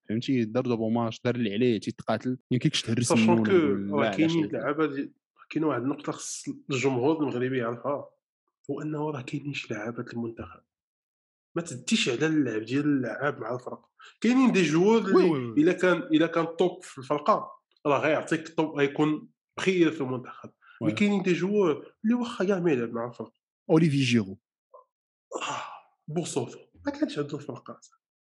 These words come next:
Speaker 1: لا، بوصوفو كاع راه ما كانش عنده فرقة في
Speaker 2: ما كانش
Speaker 1: لا
Speaker 2: عنده
Speaker 1: ديرنيير كوب،
Speaker 2: فرقة.
Speaker 1: آه،
Speaker 2: شي يلعب مع المنتخب. ودابا تجيبو داك الشيء اللي، المهم، يقدر يكون فيزيكمون ميت، مي ديك اللمسة ديالو مع المنتخب،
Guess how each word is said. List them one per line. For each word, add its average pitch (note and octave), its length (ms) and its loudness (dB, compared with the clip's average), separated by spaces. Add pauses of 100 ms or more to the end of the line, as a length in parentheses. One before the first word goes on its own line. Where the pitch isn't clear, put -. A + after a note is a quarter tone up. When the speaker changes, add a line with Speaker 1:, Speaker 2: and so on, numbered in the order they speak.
(240)
Speaker 1:
لا، G#3 140 4
بوصوفو F#3+ 440 2
كاع F3 260 2
راه E3 120 0
ما E3 100 2
كانش G3+ 260 0
عنده D#3 160 -2
فرقة E3+ 240 -4
في - 100 -2
Speaker 2:
ما E4+ 60 4
كانش C3+ 100 0
Speaker 1:
لا C3 80 0
Speaker 2:
عنده C3 120 2
Speaker 1:
ديرنيير C#3 180 0
كوب، - 80 -2
Speaker 2:
فرقة. - 180 -6
Speaker 1:
آه، G2+ 240 -6
Speaker 2:
شي - 180 -8
يلعب D3 540 0
مع B2 260 -4
المنتخب. D3 580 -2
ودابا A3+ 480 4
تجيبو E3+ 600 -2
داك F#3 140 -2
الشيء - 300 -10
اللي، D#3+ 180 -8 (320)
المهم، C#3+ 240 4
يقدر C#3 200 -2
يكون D3+ 200 -4
فيزيكمون C#3 640 -4
ميت، G#3 240 -4
مي E3+ 240 -4 (320)
ديك D3 180 -12
اللمسة F3+ 380 2
ديالو D#3 240 2
مع C3 120 -2
المنتخب، D3 600 -6